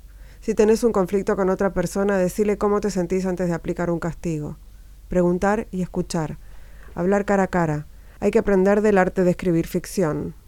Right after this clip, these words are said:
Todas las personas son reales. Tus acciones tienen consecuencias en otras personas. Intervenir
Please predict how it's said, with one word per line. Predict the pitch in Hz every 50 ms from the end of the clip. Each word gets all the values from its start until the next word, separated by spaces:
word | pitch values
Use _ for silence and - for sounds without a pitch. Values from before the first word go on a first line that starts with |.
| - - -
Todas | - 214 220 220 214
las | 214 208
personas | - 208 196 - 226 233 233 214
son | - 220 214 208 208
reales. | 202 196 202 208 196 170 160 156 156 156 - - - - - -
Tus | - 185 175 -
acciones | 185 180 - - 226 214 196 180 180 180 -
tienen | - 196 180 190 185 185
consecuencias | - 196 190 180 - 190 - 214 220 226 220 233 226 220 -
en | 220 208
otras | 185 170 - 185 170
personas. | - 175 170 165 - 175 160 151 151 151 156 - - - - - - - - - - - - - - -
Intervenir | 214 208 190 196 185 180 190 190 214 233 262 277